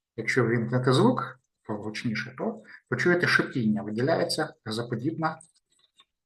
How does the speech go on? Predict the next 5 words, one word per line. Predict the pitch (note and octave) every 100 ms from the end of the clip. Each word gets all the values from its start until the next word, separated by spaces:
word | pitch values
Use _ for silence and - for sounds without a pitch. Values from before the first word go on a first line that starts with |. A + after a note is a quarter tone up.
| _ _
речовина. | G#2+ B2+ - C#3+ C3 B2 G#2+
Дуже | G3+ D#3+
бурхливо | A2 A2+ E3 D#3+
відбувається | - A2 C3 C3 B2+
реакція. | A2+ - -